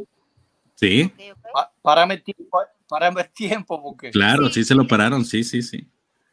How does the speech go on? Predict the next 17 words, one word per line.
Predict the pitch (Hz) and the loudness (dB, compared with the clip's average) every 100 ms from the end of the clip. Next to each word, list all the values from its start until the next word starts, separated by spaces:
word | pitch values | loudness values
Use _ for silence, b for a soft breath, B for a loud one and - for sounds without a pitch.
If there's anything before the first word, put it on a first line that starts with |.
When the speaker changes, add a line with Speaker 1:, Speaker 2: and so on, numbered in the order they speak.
| _ _ _ | _ _ _
Speaker 2:
Claro | 247 269 285 | -8 -8 -8
que | 285 | -16
se | 262 | -14
lo | 226 | -4
Speaker 3:
Ya, | 135 | -2
Speaker 2:
paré. | 123 | -2
Speaker 3:
ya. | 113 _ | -6 _
Speaker 2:
Siete | - 294 - 302 | -20 -18 -16 -16
minutos | 277 262 285 | -16 -18 -18
con | 269 | -4
Speaker 3:
¿Cuán-, | 247 233 | 0 0
cuánto | 226 208 | -2 -10
Speaker 2:
cuarenta | - | -10
y | |
siete | 262 254 | -18 -12
Speaker 3:
queda? | 226 | -12
Speaker 2:
segundos. | 240 277 269 302 320 | -12 -18 -14 -14 -14